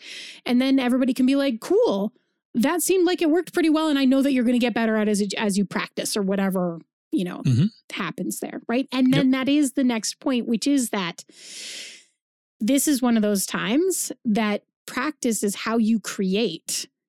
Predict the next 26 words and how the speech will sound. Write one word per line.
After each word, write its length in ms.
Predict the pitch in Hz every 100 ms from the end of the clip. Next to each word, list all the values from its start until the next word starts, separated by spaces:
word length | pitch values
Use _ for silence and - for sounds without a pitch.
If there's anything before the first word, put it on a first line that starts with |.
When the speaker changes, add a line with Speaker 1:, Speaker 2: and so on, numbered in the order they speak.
| _ _ -
Speaker 1:
a 80 |
comfort 520 | 196 - 202 - 180 196
zone, 380 | 185 170 190 180 _ -
right? 240 | 196 190 - _
By 140 | - 196
doing 420 | 175 214 226 226
it, 200 | 214 208 _ _ _ _ _ -
um, 280 | 196 185
over 320 | 190 196 185 185
and 80 |
over, 400 | 269 339 220 196 381
and 80 | 269
hopefully 500 | 226 - 392 381 349
by 160 | 277 233
having 340 | 214 277 294
the 100 | 277
tools 400 | 247 - 262 247 -
to 100 | 226
mitigate 460 | 214 240 226 247
the 120 | 247
anxiety 560 | 226 220 202 202 208 202
enough 440 | 190 190 180 - - - - - - -
that 240 | 214 202
it 120 | 196
is, 560 | 190 190 190 180 180 - -
um, 480 | 190 175 175 175